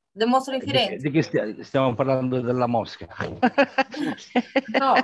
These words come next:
Speaker 3: ho capito, però
Speaker 2: No, stavo scherzando. La, la moglie, la moglie del,
Speaker 1: Del mostro
Speaker 2: di
Speaker 1: di
Speaker 2: que-, del,
Speaker 1: Firenze.
Speaker 2: del presunto del mostro di Firenze,
Speaker 3: Eh,
Speaker 2: no?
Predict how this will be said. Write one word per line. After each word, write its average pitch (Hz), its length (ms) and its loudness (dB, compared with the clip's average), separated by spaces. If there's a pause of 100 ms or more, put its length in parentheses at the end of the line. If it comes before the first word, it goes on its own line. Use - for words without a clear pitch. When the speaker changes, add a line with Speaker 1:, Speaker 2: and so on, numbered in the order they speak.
Speaker 3:
ho - 180 2
capito, 190 680 0
però 208 640 6
Speaker 2:
No, 135 320 4
stavo 143 320 4
scherzando. 113 560 -2
La, 139 160 0
la 143 160 4
moglie, 170 560 4
la 185 100 2
moglie 139 340 -2
del, 107 920 -4
Speaker 1:
Del 226 100 -2
mostro 226 300 0
Speaker 2:
di 247 80 2
Speaker 1:
di 240 60 -4
Speaker 2:
que-, 220 100 0
del, 220 140 2
Speaker 1:
Firenze. 202 160 0
Speaker 2:
del 107 180 -6
presunto 113 640 -2
del 107 120 -4
mostro 107 520 -6
di 85 80 -8
Firenze, 151 480 -2
Speaker 3:
Eh, - 80 -6
Speaker 2:
no? 143 120 -6